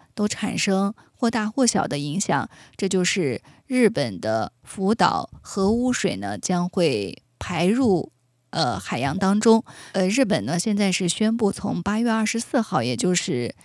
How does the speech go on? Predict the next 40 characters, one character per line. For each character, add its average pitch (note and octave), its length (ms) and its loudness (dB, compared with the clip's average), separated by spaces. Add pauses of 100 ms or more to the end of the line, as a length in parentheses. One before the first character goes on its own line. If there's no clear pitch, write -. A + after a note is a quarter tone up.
(140)
明 F#3+ 180 0
天 C4 220 0
开 A#3 240 0
始， - 320 -2 (160)
呃， G3+ 100 0
会 A3+ 160 0
将 A3 240 0
这 A3+ 120 0
个 G3 100 2
处 F4+ 220 4
理 G3 120 4
后 F#3 240 2
的 - 280 0 (180)
福 G3 240 0
岛 G#3 140 6
核 F#3+ 100 2
电 A#3 220 4
站 A3 200 2
的 D#3+ 140 0
放 C#4 320 2
射 G#3 180 4
性 G3 300 2
污 B3+ 180 2
水 - 320 -2 (200)
排 F3+ 200 -2
入 G3 200 2
太 G#3 200 -2
平 D#3 220 -4
洋。 B2 300 -2 (380)
那 A#3 120 6
预 C#4+ 200 4
计 A#3+ 160 2
这 A#3+ 140 2
个 G#3+ 80 0
排 G3 320 0
放 C4+ 180 0
的 G#3+ 120 -2
过 C#4 280 2
程 - 280 -4
呢， D3 180 -2